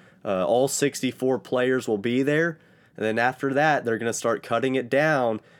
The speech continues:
until it's the final last two groups. Keep in mind. Okay, let's talk about the course a little bit. Austin Country Club, par seventy-one, uh, just seventy-one hundred yards. So, uh, pretty short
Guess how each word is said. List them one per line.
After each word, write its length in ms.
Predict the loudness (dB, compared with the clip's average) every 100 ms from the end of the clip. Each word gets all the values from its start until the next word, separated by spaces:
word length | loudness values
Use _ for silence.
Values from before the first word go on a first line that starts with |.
| _
until 280 | -8 -4 -4
it's 100 | -2
the 80 | -4
final 460 | 0 2 2 2
last 360 | 2 2 0 -4
two 160 | -6
groups. 560 | -4 -4 -2 -2 -4 -10
Keep 300 | -8 -6 -4
in 120 | -4
mind. 480 | -2 -2 -2 -6 -12 -20 _ _ _ _ _ _ _ _ _ _ _ _ _ _ _ _ _ _ _ _ -20 -20 -12
Okay, 320 | -8 -2 -2
let's 220 | 0 -4
talk 240 | -2 -2 0
about 280 | 0 0 0
the 100 | -4
course 420 | 0 0 2 0
a 60 |
little 180 | -2 0
bit. 300 | 0 0 0
Austin 420 | 0 0 0 -2 -2
Country 460 | 0 0 0 -4
Club, 440 | 0 2 2 0 -4
par 320 | -2 0 0
seventy-one, 1040 | 0 0 2 0 0 0 0 0 -2 -4 -10 -8
uh, 260 | -2 -2
just 220 | -2 -4
seventy-one 580 | -2 0 0 0 0 -2
hundred 340 | -2 -2 -2 0
yards. 420 | 2 2 0 -2
So, 400 | -2 0 0 -2 -12 -20 _
uh, 180 | -2 -2
pretty 420 | -4 -4 -2 -2
short 580 | -4 -4 -2 0 0 -2